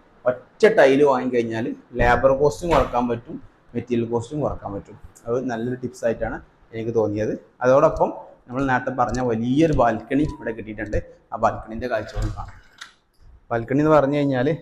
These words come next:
ശരിക്ക് ഈ ഇവിടെ ആ സ്ലാബ് നിൽക്കുന്നത് ഈ ഒരു ബീമ്മലാണ്. അപ്പോൾ ഈ സ്ലാബിന് ഇവിടെ സൺഷെയ്ഡാണ്, പക്ഷെ ഇവിടെ എന്ത് ചെയ്തിട്ടുണ്ട്, ആർട്ടിഫിഷ്യൽ ഗ്രാസ് ഇട്ടിട്ട് ഇതും കൂടി ഉപയോഗിക്കുന്ന രൂപത്തിൽ ഒരു എന്തെങ്കിലും എല്ലാവരും കൂടി കൂടിയിരിക്കണേ,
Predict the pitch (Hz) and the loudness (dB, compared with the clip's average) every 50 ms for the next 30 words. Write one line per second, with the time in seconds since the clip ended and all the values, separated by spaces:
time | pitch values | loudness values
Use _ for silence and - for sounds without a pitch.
0 | - - - 131 123 127 - - 165 185 180 - - - - - _ _ _ - | -6 -6 -2 -2 -2 -2 -2 0 0 0 0 -2 -10 -18 -20 -20 _ _ _ 2
1 | 135 147 151 139 147 147 175 175 - - - - - 131 135 147 156 - - - | 4 4 6 6 6 6 6 4 2 -2 -6 0 4 6 8 8 8 6 4 4
2 | 160 139 135 135 139 147 165 160 160 - - 143 143 143 147 139 143 143 143 143 | 6 6 8 6 6 4 4 2 2 2 2 2 4 4 4 4 4 4 4 4
3 | 139 135 131 127 120 120 127 123 120 113 - - - - _ _ _ _ - 113 | 4 4 4 4 4 2 2 2 2 0 -2 -4 -14 -20 _ _ _ _ -6 0
4 | 123 135 143 143 147 143 131 127 135 131 135 147 147 160 190 214 - - - - | 2 2 2 4 4 6 8 8 8 8 6 6 4 4 4 2 -2 -6 -6 -2
5 | 131 127 139 151 160 160 151 147 175 147 135 127 123 - 139 143 135 117 104 107 | 2 4 4 4 4 2 0 -2 -2 0 0 0 0 2 2 4 2 2 -2 -4
6 | - - 120 117 123 131 131 127 127 123 123 120 - - _ _ - - 110 117 | -8 -6 -2 2 2 4 4 2 2 0 -2 -4 -4 -10 _ _ -6 0 0 0
7 | 117 - - 127 123 - 147 147 131 117 117 113 117 123 123 - 135 123 113 110 | 0 0 -4 -8 -6 -2 -2 0 2 4 6 6 6 4 2 0 -4 -6 -4 -4
8 | 117 160 - - - _ _ _ - 117 113 139 160 165 - - 120 127 139 147 | -2 -4 -4 -6 -14 _ _ _ -8 -6 -4 -4 -4 -4 -6 -6 -4 0 0 2
9 | 151 156 143 120 117 117 120 117 120 123 127 117 117 110 107 107 - 120 120 127 | 2 2 0 2 0 0 0 0 0 0 0 0 0 -2 -2 -4 -4 -2 -2 -2
10 | 127 120 113 117 117 123 131 131 127 120 117 113 120 123 127 131 131 127 120 117 | -2 -4 -4 -6 -4 -2 0 0 0 0 -2 -2 -4 -4 -8 -12 -12 -14 -14 -12
11 | 117 120 117 117 113 | -12 -14 -14 -16 -18